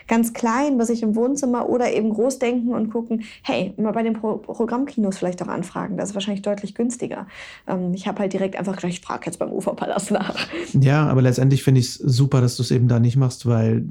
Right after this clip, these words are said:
Speaker 2: das Buffet ein großer Teil des Erfolgs des
Speaker 1: Ja, wie
Speaker 2: Abends
Speaker 1: gesagt,
Speaker 2: jeweils
Speaker 1: das
Speaker 2: ist.
Speaker 1: Buffet hätten wir trotzdem machen können, halt im Foyer.
Speaker 2: Ja,
Speaker 1: Aber
Speaker 2: aber, ne.
Speaker 1: es wäre halt alles einfach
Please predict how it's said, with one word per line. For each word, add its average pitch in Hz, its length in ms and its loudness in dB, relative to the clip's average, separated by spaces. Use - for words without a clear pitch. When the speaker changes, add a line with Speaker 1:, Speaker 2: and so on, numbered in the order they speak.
Speaker 2:
das 123 200 2
Buffet 120 600 2
ein 123 200 4
großer 120 400 0
Teil 117 200 0
des 104 120 0
Erfolgs 123 460 -2
des - 100 -6
Speaker 1:
Ja, 214 60 6
wie 208 80 4
Speaker 2:
Abends 214 100 4
Speaker 1:
gesagt, 220 260 4
Speaker 2:
jeweils 202 140 -2
Speaker 1:
das - 140 -2
Speaker 2:
ist. - 100 -16
Speaker 1:
Buffet 208 340 2
hätten 220 160 0
wir 196 100 0
trotzdem 214 300 -2
machen 170 200 0
können, 175 200 -2
halt 180 120 -2
im 175 100 -2
Foyer. 185 420 -2
Speaker 2:
Ja, 110 200 2
Speaker 1:
Aber 120 320 4
Speaker 2:
aber, 110 120 4
ne. 117 480 4
Speaker 1:
es 220 200 2
wäre 220 260 2
halt 214 160 0
alles 214 240 2
einfach 196 320 -2